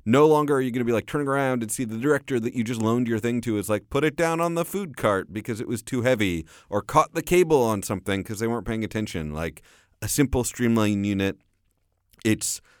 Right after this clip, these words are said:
so smart. It's gonna be really popular. You're gonna see 'em all over sets soon. Um, right now, it's only built around a normal panel. Uh, it's a fifteen hundred nit, uh, H D R panel, and they claim a hundred percent Rec. seven oh nine,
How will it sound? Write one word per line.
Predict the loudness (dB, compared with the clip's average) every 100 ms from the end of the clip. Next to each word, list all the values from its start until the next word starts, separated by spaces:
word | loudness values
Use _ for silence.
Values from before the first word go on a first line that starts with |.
| _
so | -6 0 2
smart. | 2 0 0 0 -2 -6
It's | -8
gonna | -4 -4
be | -2
really | -4 0 0 0
popular. | 2 2 2 0 0 0
You're | -2
gonna | -4 -4
see | -4
'em | -6 -6
all | -4 -2 0
over | -2 -4
sets | -4 -4 -4
soon. | -4 -2 -2 -2 -6 -8 _ -20 _ _
Um, | 2 4 2 -2 2
right | 4 6
now, | 2 0
it's | 0
only | -2
built | 0 -2 0
around | 0 0
a | 0
normal | 0 0 -2
panel. | -2 -2 -2 -4 -12 _ _ _
Uh, | 2 4 4
it's | 0 -4
a | -4
fifteen | -2 -2 0 0
hundred | 0 0
nit, | 0 -2 -4
uh, | -2 0 2 2 0 -4 _ -4
H | -4 -2
D | 4
R | 4
panel, | 4 2 0 -2 -2
and | -2 -2
they |
claim | -2 -4 -4 -2
a |
hundred | -2 -4 -6
percent | -6 -4 -4
Rec. | -2
seven | -2 0
oh | 0
nine, | 2 2 0 -2